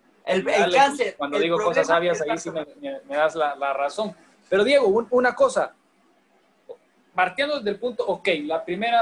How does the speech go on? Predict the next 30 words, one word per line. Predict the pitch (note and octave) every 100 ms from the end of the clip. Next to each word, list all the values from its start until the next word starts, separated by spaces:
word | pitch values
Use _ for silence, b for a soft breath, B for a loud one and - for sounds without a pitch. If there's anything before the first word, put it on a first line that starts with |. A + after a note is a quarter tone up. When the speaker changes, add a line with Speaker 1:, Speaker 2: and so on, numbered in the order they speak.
| -
Speaker 2:
acción | - - A3 A3+
fue | G#3 G#3
que | G3+
se | F3 E3 D#3
quedara. | D3 D3 C#3+ C3+
Después | D#3 E3 A3 A3
Messi | G3+ G#3 G#3
da | F#3
una | F3+ F3
entrevista | E3+ D#3+ D3+ D3 G#3 G#3+ - B3
donde | F3 D3+
prácticamente | D3 E3 F3 F3 D#3+ E3 E3+ D#3+
dice | E3 E3 D#3+
que |
Bartomeu | C#3 C#3 - C#3 D#3+ C#3+
no | C#3 E3+
tiene | E3+ D3+
palabra, | C3+ A#2+ C3+ G3+ B3 C4+ - _ _ _ _ _
que | - D#3+
Speaker 1:
Una | D#3+ D#3+ E3
Speaker 2:
no | F3
hay | G3+
un | G#3+
Speaker 1:
entrevista | -
Speaker 2:
proyecto. | E4 F3 G3
Speaker 1:
obligada, | G#3+ A#3 G#3+ G3+
¿eh? | C4+ - _
Ojo. | G3 A3 - - _ _ _ _ _ _ _
¿Viste | D#3 B3 F4 D#4+
la, | C#4 A#3